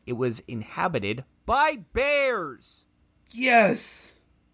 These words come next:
Speaker 1: The only road in is a three-mile one-way tunnel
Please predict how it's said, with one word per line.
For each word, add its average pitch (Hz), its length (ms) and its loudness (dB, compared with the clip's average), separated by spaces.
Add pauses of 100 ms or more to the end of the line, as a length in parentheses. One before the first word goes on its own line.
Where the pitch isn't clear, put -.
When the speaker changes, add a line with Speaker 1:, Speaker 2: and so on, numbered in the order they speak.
Speaker 1:
The 165 200 -10
only 254 340 -2
road 202 640 2
in 185 380 -2
is 120 200 -10
a 120 120 -2
three-mile 190 720 -4
one-way 165 640 -4
tunnel 156 560 -4